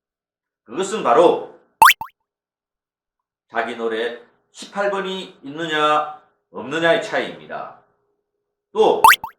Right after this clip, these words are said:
십팔 번이 한 곡밖에 없느냐 여러 곡이 있느냐 바로 그 차이입니다. 오늘은 기분상 뽕짝을 불러야 하는데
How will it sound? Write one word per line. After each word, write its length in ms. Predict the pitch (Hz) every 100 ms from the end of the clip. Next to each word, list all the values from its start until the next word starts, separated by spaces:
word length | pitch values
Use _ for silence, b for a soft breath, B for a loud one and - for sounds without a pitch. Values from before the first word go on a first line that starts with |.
| _ _ _
십팔 360 | - 190 - 202
번이 420 | 202 190 185 - -
한 240 | - 240 233
곡밖에 360 | 220 185 170
없느냐 600 | 117 95 101 117 - - - _ _ _
여러 260 | 95 123 165
곡이 220 | 202 147
있느냐 580 | 101 101 98 87 - -
바로 200 | 98 117
그 140 | 143 160
차이입니다. 760 | - 180 95 76 - - - _ _ _ _ _ _ _ _ _
오늘은 680 | - 202 196 190 190 190 175
기분상 640 | - 165 170 165 - -
뽕짝을 540 | - 220 226 208 196 120
불러야 400 | 113 101 101 -
하는데 640 | 85 80 80 95 135 -